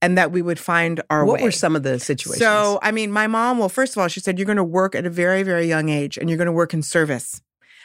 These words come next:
Speaker 1: I need you to work as, I want you to be a waitress." I was a waitress. I was a hostess. I sold shoes.
Speaker 2: Mm-hmm.
Speaker 1: I worked at a dry cleaner.
Speaker 2: Yeah.
Speaker 1: I did everything before I was twenty-one.
Speaker 2: Right.
Speaker 1: Because she said, "You,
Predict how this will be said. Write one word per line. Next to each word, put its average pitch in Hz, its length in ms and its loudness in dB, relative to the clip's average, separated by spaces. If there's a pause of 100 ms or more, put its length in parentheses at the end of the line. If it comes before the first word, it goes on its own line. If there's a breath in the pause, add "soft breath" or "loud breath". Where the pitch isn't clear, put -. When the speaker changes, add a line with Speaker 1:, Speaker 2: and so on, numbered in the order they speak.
Speaker 1:
I 165 100 2
need 190 320 2
you 220 80 0
to 208 80 2
work 175 420 0
as, 160 460 0
I 165 80 2
want 165 240 -2
you 175 80 -2
to 175 60 -2
be 170 120 0
a 156 80 0
waitress." 160 440 0
I 165 100 0
was 147 120 -2
a 147 60 -2
waitress. 208 540 -2
I 160 80 0
was 156 160 -2
a 147 80 0
hostess. 156 580 -2 (160)
I 156 260 2
sold 160 320 0
shoes. 151 480 0
Speaker 2:
Mm-hmm. 143 280 0
Speaker 1:
I 202 80 4
worked 170 200 0
at 185 120 0
a 180 60 0
dry 165 280 2
cleaner. 165 300 0
Speaker 2:
Yeah. 147 100 4
Speaker 1:
I 196 60 2
did 214 160 0
everything 214 340 0
before 185 220 0
I 170 40 4
was 160 160 -4
twenty-one. 151 540 0 (140 loud breath)
Speaker 2:
Right. 131 240 2
Speaker 1:
Because 202 200 0
she - 140 0
said, 208 400 0
"You, 196 300 -2